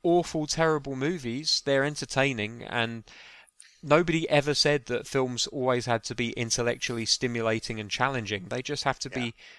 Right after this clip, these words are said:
Speaker 1: something that you go and watch and have fun and enjoy and walk out and think to yourself, "That was a good distraction," which again is why I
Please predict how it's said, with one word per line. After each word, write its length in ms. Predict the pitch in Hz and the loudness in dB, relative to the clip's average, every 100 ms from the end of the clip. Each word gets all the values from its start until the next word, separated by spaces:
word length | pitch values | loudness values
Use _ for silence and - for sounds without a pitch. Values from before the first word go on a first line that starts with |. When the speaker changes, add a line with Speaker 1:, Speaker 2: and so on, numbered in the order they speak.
| _ | _
Speaker 1:
something 600 | - 127 127 - 127 123 | 4 4 4 -2 -2 -2
that 120 | 120 | -6
you 140 | 120 120 | -6 -2
go 220 | 127 123 | 0 0
and 140 | 117 110 | -2 -2
watch 320 | 123 - - | -2 -2 -6
and 100 | 117 | -6
have 300 | 120 120 113 | 0 0 0
fun 580 | - - - 117 117 117 | -8 -6 2 2 2 -4
and 120 | 110 | -6
enjoy 560 | 104 104 120 113 110 110 | -6 -4 0 2 2 0
and 220 | 107 104 | -2 -6
walk 260 | 117 113 - | -6 -4 -2
out 240 | 107 110 | 0 0
and 100 | 113 | -2
think 200 | - 113 - | -8 -6 -4
to 120 | 117 | -2
yourself, 400 | - 113 110 - - - - | 0 2 0 -4 -20 -20 -2
"That 200 | - 127 | 4 4
was 140 | 139 117 | 4 -4
a 60 | |
good 200 | 113 131 | -4 -6
distraction," 580 | - 117 156 - - 107 - - - | -6 -4 -2 -2 -4 -8 -14 -16 -8
which 160 | 117 | -4
again 320 | - 120 113 | 4 6 6
is 140 | 110 107 | 2 -2
why 320 | 110 107 107 | 2 4 4
I 260 | 110 107 | 2 0